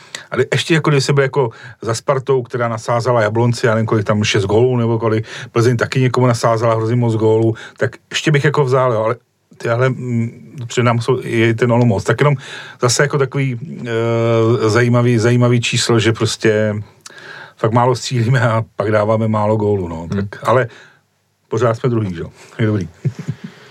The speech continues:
Speaker 2: Jo, jako dvacet gólů v jedenácti zápasech je málo, jako, to si budeme nalhávat,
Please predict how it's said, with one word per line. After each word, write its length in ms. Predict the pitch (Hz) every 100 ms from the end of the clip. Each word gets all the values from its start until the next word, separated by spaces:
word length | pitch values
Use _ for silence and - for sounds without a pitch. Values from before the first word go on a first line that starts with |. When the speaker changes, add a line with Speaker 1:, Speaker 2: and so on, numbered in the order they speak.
| - _ 110
Speaker 2:
Jo, 180 | 120
jako 280 | 127 135 196 - -
dvacet 400 | 113 127 127 147
gólů 320 | 127 131 135
v 60 | 135
jedenácti 480 | 127 127 127 -
zápasech 480 | 135 120 117 117 120
je 60 | 127
málo, 440 | 120 107 151 123
jako, 320 | 98 98 98 95 -
to 80 | 101
si 120 | -
budeme 280 | 127 139 123
nalhávat, 560 | 107 101 104 98 98